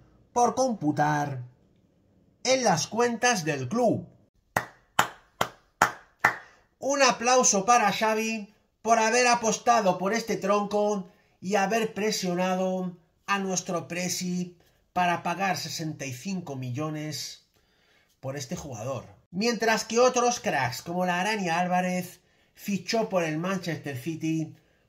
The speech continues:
por tan solo veinte millones de euros. Ah, por cierto, un dato importante. Vinicius Junior ha costado menos a Real Madrid que Ferran Torres al Barça.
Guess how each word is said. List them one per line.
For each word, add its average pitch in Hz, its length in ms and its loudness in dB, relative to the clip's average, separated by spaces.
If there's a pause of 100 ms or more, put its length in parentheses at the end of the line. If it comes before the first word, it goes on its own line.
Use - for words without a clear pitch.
por 196 220 -2
tan 147 180 -2
solo 180 320 0
veinte 175 380 -4
millones 160 500 -4
de 127 160 -2
euros. 113 600 -8 (180)
Ah, 240 220 4
por 214 160 2
cierto, 226 320 -4
un 196 120 0
dato 226 240 2
importante. 165 840 -4 (320)
Vinicius 190 680 -2
Junior 208 600 -2 (500)
ha 240 240 2
costado 196 720 0
menos 170 600 -4
a 147 100 -6
Real 170 280 -6
Madrid 156 480 -6 (880)
que 175 140 -4
Ferran 151 400 -4
Torres 175 320 -4
al 123 120 -2
Barça. 123 380 -6